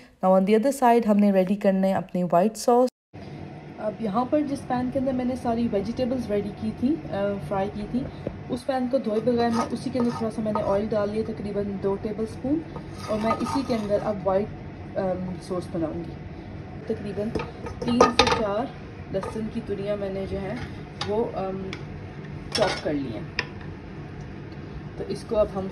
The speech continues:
थोड़ा सा ऑयल के अंदर fry करेंगे। जो लहसुन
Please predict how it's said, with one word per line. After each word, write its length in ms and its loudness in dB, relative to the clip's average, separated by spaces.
थोड़ा 140 0
सा 220 -4
ऑयल 340 0
के 100 -4
अंदर 220 0
fry 260 -2
करेंगे। 360 -6
जो 260 -4
लहसुन 500 -6